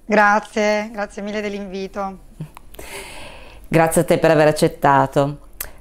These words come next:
Speaker 2: Allora, io partirei con qualcosa di, di leggero. <laughs> No, a parte
Speaker 1: Sì,
Speaker 2: gli
Speaker 1: dai,
Speaker 2: scherzi.
Speaker 1: in questo momento ce n'è bisogno.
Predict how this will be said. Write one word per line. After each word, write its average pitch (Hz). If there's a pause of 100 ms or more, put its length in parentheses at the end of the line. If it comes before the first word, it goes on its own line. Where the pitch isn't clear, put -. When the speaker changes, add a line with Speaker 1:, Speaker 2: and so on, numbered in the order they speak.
(120)
Speaker 2:
Allora, 175
io 370
partirei 156 (340)
con 190
qualcosa 185
di, 156
di 175
leggero. 160
<laughs> 214 (220)
No, 147
a 143
parte 269
Speaker 1:
Sì, 226
Speaker 2:
gli -
Speaker 1:
dai, 226
Speaker 2:
scherzi. 202
Speaker 1:
in 190
questo 240
momento 240
ce 226
n'è 220
bisogno. 190